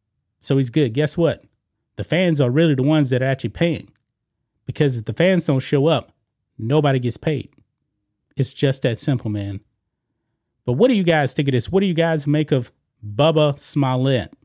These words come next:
with his arrogant response to actually getting booed?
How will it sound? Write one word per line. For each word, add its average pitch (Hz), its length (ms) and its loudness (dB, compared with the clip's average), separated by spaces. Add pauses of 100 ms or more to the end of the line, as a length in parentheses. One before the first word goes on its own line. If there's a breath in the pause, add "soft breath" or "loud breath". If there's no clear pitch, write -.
(1040)
with 135 140 2
his 127 220 0
arrogant 170 420 2
response 139 540 0
to 131 180 -2
actually 127 260 -2
getting 117 260 -2
booed? 92 300 -6